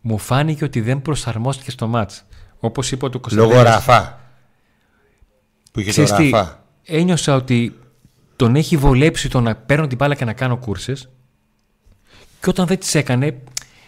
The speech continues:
Speaker 1: ζοριζόταν κάτι παράλληλα τις παλιές, κάτι... Δεν έ-, δεν έπαιξε ποτέ σε πρώτο χρόνο.
Speaker 2: Ναι.
Speaker 1: Παίξε μου λίγο σε πρώτο χρόνο. Να άφησε το...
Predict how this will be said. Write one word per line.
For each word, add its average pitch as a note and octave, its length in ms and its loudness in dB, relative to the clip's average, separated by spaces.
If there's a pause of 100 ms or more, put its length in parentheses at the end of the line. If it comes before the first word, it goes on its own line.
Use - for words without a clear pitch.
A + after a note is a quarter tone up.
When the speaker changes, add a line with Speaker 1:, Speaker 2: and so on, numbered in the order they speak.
(420)
Speaker 1:
ζοριζόταν C#3 640 0
κάτι E3+ 280 -6
παράλληλα D3 560 -4
τις C#3 140 -8
παλιές, B2+ 400 -2
κάτι... C#3 260 -6 (480)
Δεν F3 320 0
έ-, F3 120 -2
δεν D#3+ 220 2
έπαιξε E3+ 280 0
ποτέ C#3+ 240 0
σε E3 120 0
πρώτο E3+ 240 -2
χρόνο. C#3+ 360 0 (680)
Speaker 2:
Ναι. G2 380 -8
Speaker 1:
Παίξε - 360 -2
μου F3 120 -4
λίγο C3+ 200 -6
σε B2+ 100 -10
πρώτο A2 220 -10
χρόνο. A2 380 -12 (1040)
Να C#3 100 -6
άφησε C3+ 240 -6
το... A#2+ 180 -4